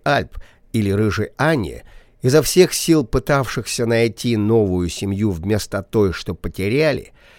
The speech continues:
Марко боролся с самой вероятностью стать сиротой. Вероятно, Миядзаки чувствовал с ним гораздо более личную связь, поскольку, будучи маленьким мальчиком,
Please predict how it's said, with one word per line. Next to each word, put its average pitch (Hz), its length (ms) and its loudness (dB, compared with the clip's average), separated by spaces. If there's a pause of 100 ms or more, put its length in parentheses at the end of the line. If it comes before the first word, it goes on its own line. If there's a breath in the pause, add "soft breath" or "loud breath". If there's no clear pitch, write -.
(200 soft breath)
Марко 165 500 2
боролся 131 920 4
с - 80 -8
самой 135 480 0
вероятностью 117 920 0
стать 95 400 -6
сиротой. 110 640 -4 (800 soft breath)
Вероятно, 147 920 4 (260 soft breath)
Миядзаки 160 600 2
чувствовал 123 720 0
с - 100 -8
ним 123 220 2
гораздо 120 540 0
более 131 400 4
личную 117 580 -4
связь, 135 460 0
поскольку, 123 840 -2
будучи 123 600 -2
маленьким 101 600 -2
мальчиком, 139 640 0